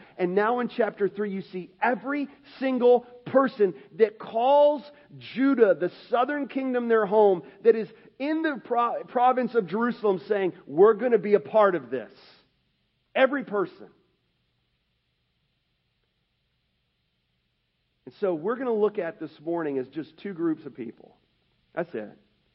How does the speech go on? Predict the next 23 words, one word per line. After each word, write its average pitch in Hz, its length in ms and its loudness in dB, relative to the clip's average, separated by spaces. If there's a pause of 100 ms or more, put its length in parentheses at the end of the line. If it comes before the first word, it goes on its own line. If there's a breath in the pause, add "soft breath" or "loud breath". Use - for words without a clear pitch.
(520)
Two 208 120 -4
types 208 300 -4
of 180 120 -8
people 156 300 -4
that 135 100 -2
I 135 100 -6 (180)
see 135 460 -4 (500 soft breath)
in 139 120 -4
this 147 200 -6 (160)
chapter 175 600 -2
of 135 220 -12
chapter 143 440 -8
three. 135 300 -8
And 123 80 -2
here's 202 200 -2
the 226 100 -10
first 151 300 -8
kind 127 220 -8
of 104 80 -16
people. 104 380 -14 (680)
Those 214 640 2 (240 soft breath)
who 160 140 -4
choose 202 680 -6